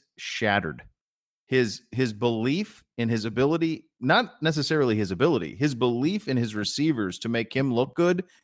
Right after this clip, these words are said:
is gone. If you think about J T Barrett in two thousand and fourteen, and you remember the Michigan State game as I do,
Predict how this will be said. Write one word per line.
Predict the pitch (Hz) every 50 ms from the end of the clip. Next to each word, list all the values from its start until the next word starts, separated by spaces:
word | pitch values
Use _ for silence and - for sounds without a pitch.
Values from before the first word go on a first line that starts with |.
| _ _ _
is | 120 120 107 87 87
gone. | 87 87 92 95 110 120 131 120 95 78 78 80 - _ _ _ _
If | - 113 113 143
you | 185 214
think | 247 254 233
about | 226 208 165 139
J | 117 139 151 156
T | 151 - 143
Barrett | 110 120 123 127 131 120
in | 107 95
two | - 131 123
thousand | - 127 120 113 101 101 98
and | 95 92 -
fourteen, | - 110 104 - - - 113 101 90
and | 90 90
you | 101 113
remember | 117 110 107 107 104 101
the | 95 98
Michigan | 101 101 - - 92 92 90
State | - - 98 95 -
game | - 92 90 87
as | 87 80 90
I | 92 98 104 104
do, | 92 82 71 78